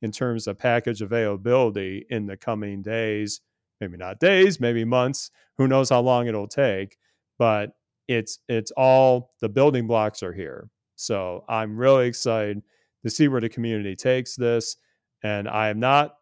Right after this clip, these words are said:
given it a spin yet, but just as soon as this was announced,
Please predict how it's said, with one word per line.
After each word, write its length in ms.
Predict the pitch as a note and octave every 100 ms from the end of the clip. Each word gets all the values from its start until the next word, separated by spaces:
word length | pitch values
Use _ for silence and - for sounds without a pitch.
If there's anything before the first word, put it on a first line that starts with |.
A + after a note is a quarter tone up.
| _ C3
given 280 | C3 C3
it 140 | B2 A#2
a 60 |
spin 400 | A2+ - B2+ A2
yet, 360 | A#2 D3 G#2+ G2+ _ _ _ _
but 300 | B2 A#2 - _
just 480 | A2+ C3 C3 F3+ -
as 180 | D#3+ C#3
soon 280 | D#3+ E3 C#3
as 160 | A#2+
this 220 | A#2+ C#3 C#3
was 200 | B2 A2+
announced, 720 | G2+ G2+ A#2 F#3+ F#3+ -